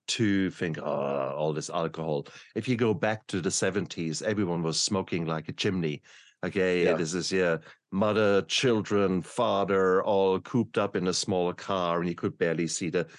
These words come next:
Speaker 1: the windscreen because it was so <laughs> fucked up. That was smoking. Nowadays, completely, you couldn't understand it, uh, just
Speaker 2: Yeah.
Speaker 1: because changes in society have happened. Drinking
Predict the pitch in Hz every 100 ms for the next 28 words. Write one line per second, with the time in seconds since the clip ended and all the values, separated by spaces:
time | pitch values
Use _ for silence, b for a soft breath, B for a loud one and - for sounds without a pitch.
0 | B - 95 139 117 - - 95 85 78
1 | B - 101 107 101 104 104 - 113 -
2 | - 117 - - 82 76 85 B - 127
3 | 127 107 - - 107 101 - 82 110 104
4 | 92 90 - - 110 104 101 98 90 78
5 | B B B 98 92 117 92 82 82 -
6 | 123 117 90 71 - _ _ _ 107 104
7 | 92 101 - 82 92 - 117 95 87 82
8 | 92 - - 85 82 87 76 - 104 -
9 | 78 76 B B _ 117 120 107 82